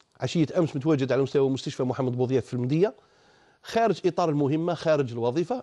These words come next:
نشوف العديد من سيارات الإسعاف للحماية المدنية تجيب مصابين من جراء حوادث مرورية.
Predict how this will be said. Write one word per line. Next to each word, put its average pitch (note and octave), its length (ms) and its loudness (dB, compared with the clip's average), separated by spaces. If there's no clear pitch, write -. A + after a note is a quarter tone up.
نشوف D#3+ 460 -2
العديد D3+ 600 2
من C#3+ 360 0
سيارات E3 400 0
الإسعاف C3+ 400 -4
للحماية E3+ 360 2
المدنية F3 580 0
تجيب D3+ 380 2
مصابين D#3 560 0
من D#3 140 -2
جراء D3+ 260 -4
حوادث D3 420 -4
مرورية. A2 300 0